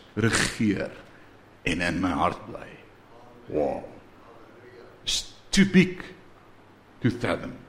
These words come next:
Dis, dis net te groot. So Abraham, die belofte waarna verwys word, Abraham is vyfensewentig jaar oud as hierdie belofte aan hom gemaak word in Genesis twaalf, en God stuur Abraham om te trek. Dion, hoe oud is jy nou?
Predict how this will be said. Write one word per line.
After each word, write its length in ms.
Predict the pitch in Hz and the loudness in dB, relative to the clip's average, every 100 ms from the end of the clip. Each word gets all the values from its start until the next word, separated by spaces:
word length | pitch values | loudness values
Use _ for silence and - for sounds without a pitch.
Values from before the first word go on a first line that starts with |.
| - | -4
Dis, 180 | 123 120 | -2 0
dis 140 | 135 135 | 2 2
net 160 | 135 | 2
te 80 | 131 | 2
groot. 400 | - 131 113 - - - | 2 4 4 2 -2 4
So 160 | 254 | 6
Abraham, 460 | 254 - 285 294 269 | 10 10 10 10 8
die 80 | 214 | 8
belofte 400 | 196 214 214 208 | 10 10 10 4
waarna 240 | 190 185 | 4 4
verwys 400 | 175 160 185 208 | 2 6 10 10
word, 220 | 202 202 208 | 10 6 8
Abraham 380 | 233 226 220 - - - 190 | 10 10 8 6 -4 4 6
is 100 | 185 | 6
vyfensewentig 920 | - 254 226 208 - 226 214 202 180 147 | 6 6 6 2 2 4 6 8 8 10
jaar 240 | 156 180 214 | 10 12 10
oud 200 | 202 185 | 10 8
as 80 | 139 | 8
hierdie 200 | 160 160 | 8 10
belofte 420 | 151 185 196 160 | 8 8 6 4
aan 100 | 147 | 4
hom 80 | 127 | 2
gemaak 560 | 120 107 156 240 262 269 | 2 8 10 10 8 8
word 260 | 269 262 - - 170 | 10 8 2 -4 0
in 80 | 170 | 2
Genesis 520 | 214 196 - 156 - | 4 2 2 -2 -2
twaalf, 480 | 247 262 254 254 233 | 8 10 12 12 10
en 140 | 170 - | 4 8
God 220 | 233 220 | 8 8
stuur 380 | - 196 196 202 | 6 8 8 8
Abraham 480 | 185 190 180 180 180 | 8 8 10 8 8
om 200 | 170 160 - 170 | 6 4 4 10
te 160 | 160 - - - - | 10 8 -4 -16 0
trek. 400 | 190 180 165 - - - - _ _ _ - | 6 8 8 4 -6 -16 -20 _ _ _ 0
Dion, 300 | 190 233 220 | 4 6 10
hoe 80 | 226 | 8
oud 160 | 208 | 8
is 100 | 180 | 6
jy 140 | 160 135 | 6 6
nou? 160 | 104 | 2